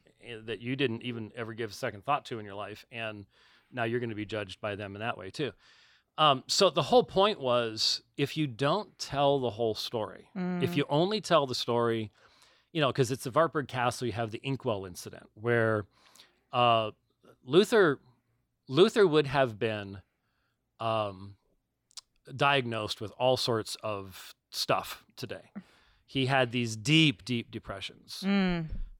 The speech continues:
Speaker 1: And, uh, he was, he was, he was helped when he married,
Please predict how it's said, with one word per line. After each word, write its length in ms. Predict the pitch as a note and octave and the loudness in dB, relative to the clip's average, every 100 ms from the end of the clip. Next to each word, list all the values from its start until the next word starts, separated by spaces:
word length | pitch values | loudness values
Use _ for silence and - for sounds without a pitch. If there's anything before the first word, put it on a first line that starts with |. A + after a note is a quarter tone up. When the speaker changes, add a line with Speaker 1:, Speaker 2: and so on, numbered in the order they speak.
| _ - | _ -4
Speaker 1:
And, 640 | B2+ B2 A#2+ A#2+ A#2 A#2+ | 0 4 4 2 0 -6
uh, 680 | B1+ D#2 E2+ E2 D#2 E2 - - - _ - _ _ - | -12 -20 -18 -18 -20 -20 -20 -20 -20 _ -20 _ _ -16
he 240 | - D#3+ | -2 2
was, 300 | C#3 B2+ - _ - | 4 2 -2 _ 2
he 140 | E3 | 4
was, 220 | C3+ B2+ - - | 6 4 0 -12
he 120 | C#3+ C3 | -6 -4
was 200 | A2+ - | -4 -2
helped 500 | - E3+ G3 - - | 4 4 4 -4 -8
when 140 | - B2+ | -2 0
he 120 | B2 | 2
married, 520 | A#2 A#2+ C3 D#3+ E3+ | 2 2 2 0 -2